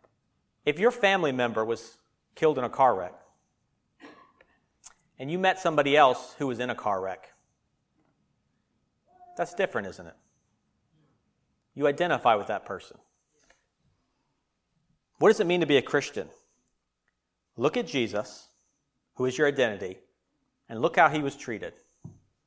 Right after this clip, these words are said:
Look who he was. Jesus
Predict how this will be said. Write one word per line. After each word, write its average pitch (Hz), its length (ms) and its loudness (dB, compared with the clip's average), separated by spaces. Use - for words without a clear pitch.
Look 135 160 -8
who 160 100 -4
he 156 140 -2
was. 110 500 -4
Jesus 123 800 -2